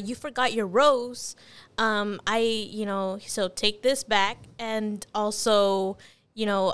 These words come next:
I am very interested in my granddaughter's life, which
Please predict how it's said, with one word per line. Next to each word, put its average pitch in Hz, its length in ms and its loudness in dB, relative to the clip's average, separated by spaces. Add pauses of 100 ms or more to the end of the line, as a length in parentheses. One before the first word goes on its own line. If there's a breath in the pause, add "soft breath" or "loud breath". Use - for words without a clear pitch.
I 214 100 2
am 214 200 0
very 214 280 4
interested 220 680 -4
in 202 240 -6
my 190 340 0
granddaughter's 196 960 -2
life, 214 400 0
which 196 280 -8